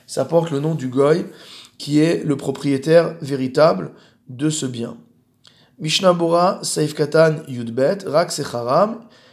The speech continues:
il a simplement loué, Bevet Yosef Evi Beshem Tshuvat HaGeonim. Le Bet Yosef rapporte au nom des Tshuvot des Geonim,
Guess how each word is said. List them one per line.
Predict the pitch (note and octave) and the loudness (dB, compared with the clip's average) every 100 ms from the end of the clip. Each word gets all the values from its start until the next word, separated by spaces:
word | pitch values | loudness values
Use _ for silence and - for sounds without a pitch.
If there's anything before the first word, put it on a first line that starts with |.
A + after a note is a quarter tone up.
| _ | _
il | - C3+ | -4 -2
a | |
simplement | D3 D3+ D#3 D3 B2+ | 0 -2 -2 -2 -4
loué, | A#2 A#2+ D3 A3+ - - _ - | -2 2 2 0 -8 -20 _ -8
Bevet | C3 C3+ D3 | -2 0 0
Yosef | G#3+ G#3+ A3+ A3 | 0 4 4 4
Evi | E3+ D3+ G3 | -2 -2 -2
Beshem | D#3+ - F3 F#3 | -2 0 0 -2
Tshuvat | - C#3+ D#3 E3+ | -4 -2 0 0
HaGeonim. | D3+ D3 C#3+ B2+ A#2 A#2 - _ _ - | -2 -2 -2 -2 -6 -8 -14 _ _ -6
Le | C#3 | 0
Bet | D#3+ D#3+ | 0 0
Yosef | D#3+ F#3 F#3+ | -2 0 0
rapporte | F3+ D#3+ D#3 A#2+ - - | 0 2 2 2 -4 -4
au | D#3+ | -4
nom | E3 D3+ C#3 - _ _ - | -2 -4 -6 -16 _ _ -6
des | C3+ | -6
Tshuvot | C3+ F3 D#3+ D#3+ - - - - | -4 0 4 4 4 -8 -20 -14
des | B2+ B2 | -10 -6
Geonim, | A#2 A2 A2+ C3 F3+ | -4 -4 -4 -6 -8